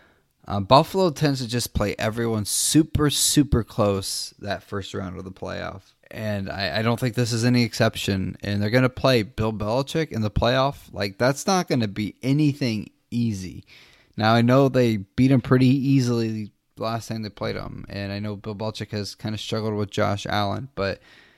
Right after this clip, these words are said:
this is playoff Bill Belichick. This is New England Bill Belichick. This is our New England, a playoff New England team. And this is a Buffalo team that just, like I said, the last couple of years with Josh Allen, they just struggled in that first round. So I think this is a t-, a, a game that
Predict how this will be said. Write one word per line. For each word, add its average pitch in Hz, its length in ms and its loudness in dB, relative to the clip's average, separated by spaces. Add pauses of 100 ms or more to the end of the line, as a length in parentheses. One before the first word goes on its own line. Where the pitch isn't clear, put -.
(200)
this 131 200 2
is 147 140 0
playoff 120 600 2
Bill 101 180 -4
Belichick. - 540 -8
This 120 180 -6
is 123 100 -2
New 131 160 0
England 110 320 -2
Bill 101 160 -6
Belichick. 98 540 -6 (320)
This 110 200 -6
is 113 240 -10
our 107 160 -2
New 113 240 2
England, 117 320 2 (100)
a 98 120 -4
playoff 127 380 0
New 117 100 -2
England 110 260 -4
team. 98 300 -8 (960)
And 120 160 2
this 143 140 4
is 160 100 4
a 147 60 6
Buffalo 147 400 4
team 139 240 0
that 123 160 -2
just, - 220 -6
like 117 160 -6
I 143 60 -6
said, 139 260 -4
the 101 80 -10
last 113 240 -6
couple 143 180 -8
of 139 80 -2
years 143 140 -4
with 117 100 -8
Josh 127 240 -2
Allen, 123 140 -2
they 110 80 -4
just 135 200 -4
struggled 123 260 -2
in 120 60 0
that 110 100 -6
first - 260 -6
round. 107 340 -6 (400)
So 117 320 -2 (140)
I 143 160 4
think 196 260 -4
this 131 200 -6
is 139 120 -8
a 135 60 -6
t-, - 240 -10
a, 107 140 -4 (180)
a 107 120 -4
game 117 580 -4
that 110 400 -4